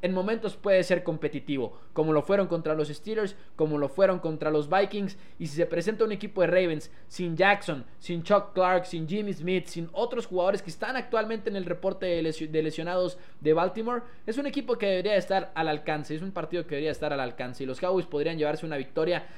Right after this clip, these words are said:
que sería una sorpresa y que además afectaría su posición en el N F L Draft. Así que quién sabe si quieran verlos ganar o perder. Yo estoy seguro de que cuando prenda la tele el martes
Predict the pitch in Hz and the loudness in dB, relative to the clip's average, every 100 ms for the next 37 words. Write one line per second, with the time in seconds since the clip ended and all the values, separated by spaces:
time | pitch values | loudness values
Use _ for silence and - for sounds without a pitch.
0 | - - 160 160 170 196 233 208 214 226 | -12 4 6 6 4 6 6 2 -2 0
1 | 208 202 175 165 226 233 277 269 - - | 0 2 0 4 4 6 4 0 -8 -4
2 | 180 196 190 208 262 254 202 196 202 233 | 4 6 6 4 0 0 -2 2 4 4
3 | 220 190 175 170 220 196 180 196 196 208 | 2 -2 -2 0 -2 -2 -2 -2 -2 -2
4 | 196 247 247 165 170 - 202 160 - - | 0 2 0 -4 -8 -2 0 0 -4 -12
5 | - 233 233 247 220 180 196 202 190 185 | 6 6 8 6 6 0 0 0 4 4
6 | 185 160 156 185 - 156 160 170 220 202 | 4 2 0 -2 -2 -4 -2 -2 -2 -2
7 | - - 160 208 202 196 175 180 160 143 | -8 0 4 4 2 0 2 4 4 2
8 | 147 143 175 202 185 160 170 175 160 147 | -2 -2 0 2 2 0 4 6 6 2
9 | 143 147 185 202 214 196 | -2 -2 0 0 0 -2